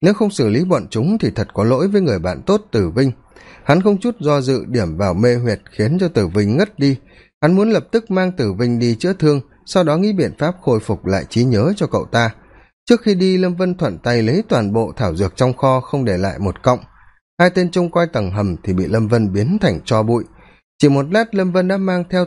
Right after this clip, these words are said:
Tử Vinh trở về Yến Kinh. Phóng thần thức kiểm tra mấy người vũ tích đang tu luyện, Lâm Vân không quấy rầy, mà tới một phòng bệnh cao cấp của trại an dưỡng Bắc Yên, trợ giúp cho Tử Vinh chữa thương.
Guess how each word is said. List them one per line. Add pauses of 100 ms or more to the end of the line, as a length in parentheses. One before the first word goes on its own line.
Tử
Vinh
trở
về
Yến
Kinh. (560)
Phóng
thần
thức
kiểm
tra
mấy
người
vũ
tích
đang
tu
luyện, (100)
Lâm
Vân
không
quấy
rầy, (320)
mà
tới
một
phòng
bệnh (120)
cao
cấp
của
trại
an
dưỡng
Bắc
Yên, (800)
trợ
giúp
cho
Tử
Vinh
chữa
thương.